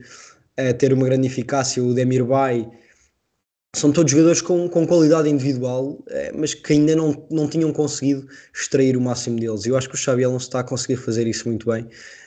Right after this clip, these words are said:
ehm, e é, e é cem por cento de louvar o trabalho que ele está a fazer, eh, no, no Bayer Leverkusen.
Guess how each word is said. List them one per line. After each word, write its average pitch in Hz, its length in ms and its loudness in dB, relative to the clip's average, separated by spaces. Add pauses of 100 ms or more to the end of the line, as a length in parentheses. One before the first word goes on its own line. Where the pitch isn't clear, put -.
(200)
ehm, 117 580 0 (200)
e 120 160 4
é, 113 240 6
e 120 160 2
é 113 380 4 (140)
cem 127 260 0
por 120 100 -6
cento 117 300 -4
de 113 60 -6
louvar 113 420 0
o 110 60 -4
trabalho 110 400 -2
que 113 80 -6
ele 110 80 -2
está 110 140 -4
a - 20 -6
fazer, 104 440 -6 (440)
eh, 104 260 -4
no, 107 400 -2
no 120 220 4
Bayer 117 200 4
Leverkusen. 107 680 -4